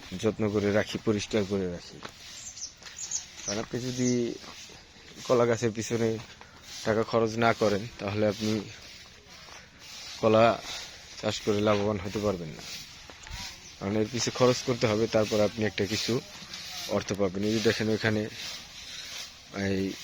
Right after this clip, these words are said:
গাছের পাতা পড়ে কিছু, তো এই পাতাগুলো আমি, আহ, পরিষ্কার করে দিতেছি। এই যে এখানে পরিষ্কার করতেছে, ওই যে ওইখানেও পরিষ্কার করতেছে, কালকে পানি দিব এর জন্য।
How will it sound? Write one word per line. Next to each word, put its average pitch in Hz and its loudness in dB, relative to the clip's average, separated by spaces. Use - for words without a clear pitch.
গাছের 107 4
পাতা 117 6
পড়ে 104 2
কিছু, 104 -4
তো 113 -6
এই 101 -4
পাতাগুলো 110 4
আমি, 110 2
আহ, - -4
পরিষ্কার 110 2
করে 98 4
দিতেছি। 98 -2
এই 98 -4
যে 95 0
এখানে 98 -2
পরিষ্কার 101 0
করতেছে, 95 -6
ওই 101 -6
যে 98 0
ওইখানেও 104 2
পরিষ্কার 98 0
করতেছে, 98 -4
কালকে 104 2
পানি 101 2
দিব 95 0
এর 98 -4
জন্য। 98 -2